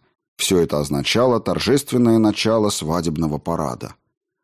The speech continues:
Гости неизвестного социального происхождения благоговейно выстроились вдоль ступенек, чтобы поглазеть на богатую свадьбу. Они были взволнованы, у многих в глазах стояли слезы умиления.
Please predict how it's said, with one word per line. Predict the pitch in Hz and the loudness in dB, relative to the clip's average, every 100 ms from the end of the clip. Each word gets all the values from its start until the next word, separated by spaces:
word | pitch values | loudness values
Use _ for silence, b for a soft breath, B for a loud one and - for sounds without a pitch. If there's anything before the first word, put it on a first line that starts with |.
| _ _ - | _ _ -6
Гости | 85 156 180 151 | 2 2 2 4
неизвестного | 143 131 113 104 143 127 117 | 4 4 4 2 2 2 0
социального | 107 107 - 110 101 92 85 | 0 -2 0 2 4 2 0
происхождения | 82 78 - 78 76 85 147 147 135 131 b b - | -2 -2 -2 -6 -4 2 4 4 2 -2 b b -2
благоговейно | 92 113 110 95 92 139 156 139 | 2 4 2 2 4 4 4 4
выстроились | 107 123 120 107 110 104 98 | 4 2 0 2 4 4 2
вдоль | 82 90 92 | 2 2 2
ступенек, | - 92 - 110 95 71 - _ b - | 0 -4 0 2 2 0 -6 _ b -12
чтобы | - 87 82 | -4 -2 0
поглазеть | 82 80 85 82 98 90 | -2 0 0 2 2 2
на | 80 | 2
богатую | 80 80 82 87 92 | 0 0 -2 0 0
свадьбу. | - 98 87 69 55 57 _ _ _ - | 0 0 0 -2 -8 -16 _ _ _ -2
Они | 87 104 | 2 2
были | 98 104 | 4 4
взволнованы, | 101 95 101 98 107 127 117 82 69 - _ - | 4 2 2 4 4 4 2 0 -4 -8 _ -4
у | 95 | 0
многих | 104 110 104 87 80 | 4 4 4 2 -2
в | 82 | 0
глазах | 90 85 82 131 127 | 0 0 0 0 -2
стояли | - 85 90 98 | -2 -2 0 0
слезы | 95 80 82 78 85 | 0 -2 -2 0 -4
умиления. | 85 85 87 82 67 57 50 | 0 2 2 0 -2 -8 -14